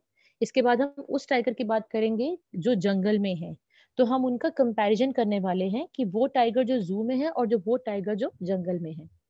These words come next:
दूसरी बात, यहाँ पे जो पोएट है वो टाइगर को ही कह के रेफर कर रहा है।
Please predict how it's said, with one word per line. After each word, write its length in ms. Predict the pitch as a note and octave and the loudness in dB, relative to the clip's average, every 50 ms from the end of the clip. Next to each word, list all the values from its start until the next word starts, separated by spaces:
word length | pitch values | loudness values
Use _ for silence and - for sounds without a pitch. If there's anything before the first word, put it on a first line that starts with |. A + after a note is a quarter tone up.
| _ _ _ _ _ _ _ _ _ _ - | _ _ _ _ _ _ _ _ _ _ -10
दूसरी 420 | A#3 G3+ F#3+ A3+ A3 - A#3+ C#4 B3 | -6 -4 -2 -4 -4 -4 -4 -4 -2
बात, 280 | C4 B3+ C4+ D4+ - _ _ _ - - - - _ - | 0 0 -2 -4 -6 _ _ _ -20 -20 -20 -16 _ -2
यहाँ 160 | B3 B3+ C4 - | 0 0 2 0
पे 60 | E4 | 0
जो 120 | C4+ F4 E4+ | 0 0 -2
पोएट 480 | - _ B3 B3 B3+ C#4 D#4 D#4+ - | -2 _ 0 2 4 4 4 2 0
है 320 | C4 C4+ C4 C4+ D4+ E4 - - | -2 0 0 0 -2 -2 -4 -6
वो 480 | G#3+ G3 A3+ B3+ C#4+ C4+ - - - _ _ _ _ _ | -4 -2 0 0 0 0 -2 -4 -10 _ _ _ _ _
टाइगर 420 | B3+ A#3+ A#3 B3+ G#3+ C#4 E4 F4+ | 4 4 4 4 4 2 2 2
को 520 | E4+ - - C4+ B3+ B3 B3 B3 C4+ D4+ - _ _ _ _ _ _ _ _ _ _ _ _ _ _ _ _ - - | 0 -2 -2 0 2 2 2 0 -2 -6 -8 _ _ _ _ _ _ _ _ _ _ _ _ _ _ _ _ -2 4
ही 160 | C#4+ D4+ E4 | 6 6 6
कह 160 | D#4+ - D4+ | 6 4 2
के 140 | C#4+ D4 C#4+ | 4 4 4
रेफर 320 | B3+ A#3 A3 G#3+ - A3 - | 4 4 2 2 0 -4 -4
कर 160 | - G3+ F3+ | -4 -4 -4
रहा 140 | F3 E3+ F3 | -4 -4 -4
है। 180 | F#3+ B3 F4+ | -4 -6 -8